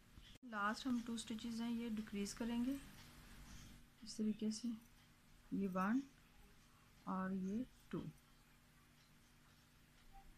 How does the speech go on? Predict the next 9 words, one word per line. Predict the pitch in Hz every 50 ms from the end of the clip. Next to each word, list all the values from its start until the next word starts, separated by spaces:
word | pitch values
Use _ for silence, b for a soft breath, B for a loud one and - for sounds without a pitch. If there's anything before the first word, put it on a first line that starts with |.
| - - - - - - - - - - - - - - - - - - - - - - - - - - - - -
ये | - 214 202
decrease | 180 190 196 - - 208 208 226 247
हो | 247 233
गया। | 226 240 233
और | 226 214
यहाँ | 196 196 208 214 226 226
पे | 226 233
जो | 220 247
हमने | 233 220 214 208